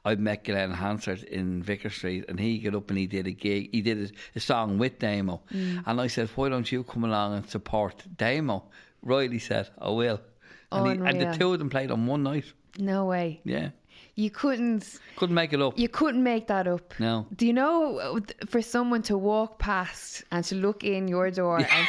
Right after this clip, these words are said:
Speaker 2: see Glenn Hansard and Damo Dempsey
Speaker 1: Yeah.
Speaker 2: in a cafe in Rathmines, like, that is,
Speaker 1: Mm.
Speaker 2: like, incredible stuff.
Speaker 1: Yeah, we, like you said, we've had now, I think the Coronas have played, I think, twice or three times now.
Speaker 2: Mm.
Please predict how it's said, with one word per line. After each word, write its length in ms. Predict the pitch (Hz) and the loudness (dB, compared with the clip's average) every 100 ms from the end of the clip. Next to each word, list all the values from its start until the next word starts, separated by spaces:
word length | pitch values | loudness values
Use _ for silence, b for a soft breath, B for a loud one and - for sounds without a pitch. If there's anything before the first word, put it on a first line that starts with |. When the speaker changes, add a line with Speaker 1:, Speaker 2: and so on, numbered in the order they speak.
| - | 2
Speaker 2:
see 200 | 202 196 | 2 2
Glenn 300 | 190 190 226 | 2 2 2
Hansard 420 | 233 208 233 220 | 2 0 2 2
and 120 | 180 | 2
Damo 300 | 185 202 208 | 2 2 0
Dempsey 600 | 196 180 220 - 247 208 B B | 2 2 2 0 0 0 B B
Speaker 1:
Yeah. 200 | 123 117 | 2 4
Speaker 2:
in 80 | - | 2
a 60 | |
cafe 580 | - 190 208 - 151 196 | 2 0 0 0 0 2
in 60 | 190 | 2
Rathmines, 500 | 185 165 175 175 180 | 0 0 0 0 2
like, 200 | 170 160 | 0 -2
that 240 | 185 190 202 | 0 0 2
is, 240 | 185 175 113 110 | 2 2 2 0
Speaker 1:
Mm. 40 | - - 170 | -2 -10 -2
Speaker 2:
like, 220 | 160 151 | -2 0
incredible 600 | 165 156 165 160 170 160 | -4 -4 -4 -2 -2 -4
stuff. 480 | 151 - 151 - - - B B B B - | -8 -6 -8 -8 -20 -20 B B B B 0
Speaker 1:
Yeah, 260 | 123 123 | 2 4
we, 160 | 117 135 | 4 4
like 160 | 139 139 | 2 0
you 80 | |
said, 220 | 147 143 139 | 0 2 2
we've 120 | 139 | 2
had 260 | 147 147 139 | 2 0 2
now, 220 | 151 147 B B B _ - | 0 -2 B B B _ -2
I 60 | |
think 320 | 135 165 165 165 | 2 2 2 -4
the 80 | |
Coronas 560 | - - 135 143 143 123 | -2 2 2 2 0 0
have 140 | 120 - | -2 0
played, 520 | 110 107 107 107 - - - | 0 2 2 0 -4 -16 -8
I 80 | 117 | -4
think, 240 | 139 110 | -2 0
twice 300 | - 107 95 | 0 0 0
or 40 | 90 | -4
three 260 | - 120 | 0 0
times 380 | 139 123 110 101 | 0 0 0 0
now. 220 | 98 95 | 0 0
Speaker 2:
Mm. 100 | 87 | -2